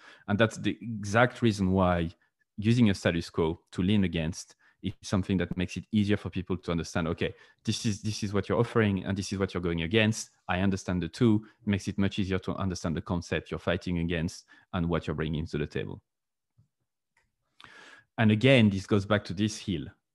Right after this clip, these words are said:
The bottom of the hill is the status quo. You want to jolt them from this status quo to the top of the hill. That's your job as a marketer, as a change maker. Um,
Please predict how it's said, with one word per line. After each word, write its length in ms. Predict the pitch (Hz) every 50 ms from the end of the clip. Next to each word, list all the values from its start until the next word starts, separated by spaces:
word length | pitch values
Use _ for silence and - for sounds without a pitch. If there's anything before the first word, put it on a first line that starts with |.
| _ _ _ _ _ _
The 160 | - 101 92 -
bottom 440 | - 104 98 - 123 127 127 127 120
of 80 | 110 101
the 80 | 95
hill 300 | 87 - 107 92 78 71 71 - _ _ _ _ _ _ _ _ _ _ _ _ _ _ _ _
is 220 | - 104 98 90 92
the 100 | - 90
status 380 | - - 104 90 80 78 -
quo. 240 | - - 82 - - - _
You 160 | - 101 107
want 260 | 107 107 113 123 127 120
to 60 | 104
jolt 440 | 87 90 92 101 120 120 117 117 107
them 200 | 104 90 90 87
from 520 | - - - 101 85 82 82 78 87 107 -
this 360 | 92 85 80 - - - - _ _ _ _
status 400 | - - - 113 104 110 107 -
quo 340 | - 120 107 104 113 110 - _ _ _ _ _ _ -
to 100 | - 117
the 120 | 87 87
top 200 | 82 - 90 85
of 80 | 90 82
the 100 | 80 78
hill. 200 | 73 92 73 69 - - _ -
That's 240 | 101 95 95 -
your 80 | - 101
job 240 | 87 95 90 82 82
as 120 | 82 -
a 40 | 85
marketer, 600 | 90 92 92 95 - - 92 - - 57 - - _ _ _ -
as 140 | 101 87
a 40 | 85
change 360 | 78 - - 104 90 90 -
maker. 360 | - 78 78 - - - - - _ _ _ - - - - - - 101 - _
Um, 440 | - 104 101 95 92 92 90 87 82